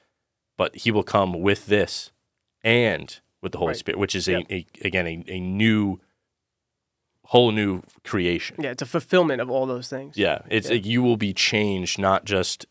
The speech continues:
Speaker 1: through, uh, kind of getting your life in order or
Speaker 2: Mm-hmm.
Speaker 1: making straight the path, but
Speaker 2: Mm-hmm.
Speaker 1: y-,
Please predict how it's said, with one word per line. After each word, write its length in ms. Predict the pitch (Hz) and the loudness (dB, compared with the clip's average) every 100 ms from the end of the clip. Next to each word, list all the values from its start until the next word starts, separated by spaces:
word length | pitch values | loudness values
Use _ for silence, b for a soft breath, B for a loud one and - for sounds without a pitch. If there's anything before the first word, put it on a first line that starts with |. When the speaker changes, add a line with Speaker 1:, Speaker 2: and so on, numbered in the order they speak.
| _ | _
Speaker 1:
through, 460 | - 92 87 87 80 - _ _ _ _ _ _ _ | -6 -2 0 0 -4 -10 _ _ _ _ _ _ _
uh, 240 | 82 80 76 _ _ | -8 -8 -8 _ _
kind 120 | 87 | -10
of 80 | 82 | 2
getting 200 | 123 104 | 4 4
your 120 | 95 | 2
life 340 | 85 95 104 - | 2 2 2 -2
in 80 | |
order 380 | 85 82 82 80 | -8 -8 -10 -8
or 60 | - | -2
Speaker 2:
Mm-hmm. 60 | 92 | 0
Speaker 1:
making 240 | 98 139 | 0 -2
straight 240 | - 95 - | -2 -2 -2
the 60 | |
path, 260 | - 98 - | 2 2 0
but 180 | - - | -8 -8
Speaker 2:
Mm-hmm. 200 | 135 131 123 _ _ _ | -20 -20 _ _ _ _
Speaker 1:
y-, 80 | 92 | -16